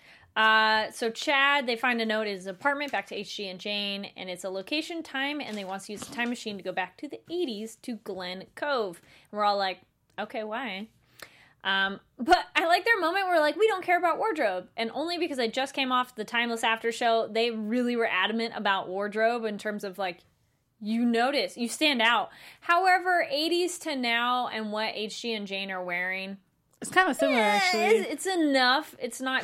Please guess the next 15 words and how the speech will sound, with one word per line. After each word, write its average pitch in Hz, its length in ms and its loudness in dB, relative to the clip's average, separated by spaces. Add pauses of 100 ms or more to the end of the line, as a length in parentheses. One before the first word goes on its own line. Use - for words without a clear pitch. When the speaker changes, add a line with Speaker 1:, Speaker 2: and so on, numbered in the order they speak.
(140)
Speaker 1:
too 262 160 -2
different. 294 520 -2 (280)
And 302 140 2
even 403 240 0
their 294 160 2
hairstyles, 262 760 2 (260)
eh, 740 880 -2
you 381 100 2
know, 277 220 4
they 277 160 4
would 311 160 -2
just 294 180 -6
be 269 160 -2
maybe, 233 320 0
like, 196 320 -2